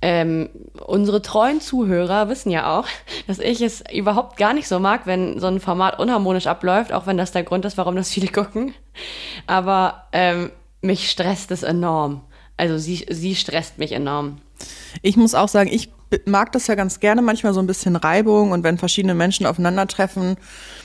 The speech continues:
Speaker 2: jetzt auch nicht den ultimativen Zickenkampf oder so, aber ich mag das schon manchmal ganz gerne zu beobachten. Bei ihr finde ich das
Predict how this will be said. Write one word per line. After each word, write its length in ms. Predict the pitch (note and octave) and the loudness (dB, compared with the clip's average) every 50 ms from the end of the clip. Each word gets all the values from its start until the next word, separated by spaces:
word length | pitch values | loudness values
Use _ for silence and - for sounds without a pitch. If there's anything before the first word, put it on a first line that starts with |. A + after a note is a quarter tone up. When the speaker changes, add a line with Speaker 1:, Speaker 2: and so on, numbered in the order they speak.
| - - - - - | -20 -20 -20 -6 -4
Speaker 2:
jetzt 180 | E3+ E3 - - | -4 0 2 2
auch 80 | D#3+ | 4
nicht 240 | F3 F#3+ F#3 - - | 4 2 2 0 0
den 240 | F3 F3 E3 D3+ - | 2 2 2 2 0
ultimativen 680 | - F3 F#3+ - G#3 F#3 E3+ E3+ - - F3+ F3 E3+ E3+ | 0 0 0 2 2 2 2 2 0 -2 0 2 2 2
Zickenkampf 520 | - G#3+ - A#3 A3+ - - F#3 F#3 - | 2 0 2 2 2 2 2 2 2 2
oder 220 | - - F3+ F3+ F3+ | 2 2 2 2 2
so, 240 | F3 F#3 F#3 - | 2 2 2 2
aber 160 | - - D3+ E3+ | 2 2 2 0
ich 140 | - - - - - | 0 -4 -10 -12 -10
mag 480 | - - - - - C#3+ F#3 A3+ A#3+ - | -10 -10 -8 -6 -2 0 0 0 2 2
das 120 | A#3+ A3 | 0 2
schon 140 | - B3 A#3 | 4 4 6
manchmal 240 | A3+ G#3+ G#3 G3 F3+ | 6 6 4 4 2
ganz 160 | F3+ F3 - | 2 0 2
gerne 200 | - F3+ F#3 F#3+ | 2 2 2 2
zu 160 | - - F3 | 0 -2 -2
beobachten. 680 | E3 A2+ G#3+ G#3+ - B3 B3 - - - A#3+ B3 B3+ B3+ - - - - - - - - - - | 0 0 0 2 2 0 0 -2 0 2 4 6 4 4 0 -6 -20 -18 -16 -16 -16 -16 -4 0
Bei 100 | F3 F3+ | 2 2
ihr 220 | - F#3+ G#3+ A3+ | 4 4 4 2
finde 220 | A3 - A3 G3+ G3+ | 2 2 0 0 0
ich 100 | - - | -2 -4
das 380 | - F3+ - - - - - | -4 -4 -2 -4 -4 -6 -8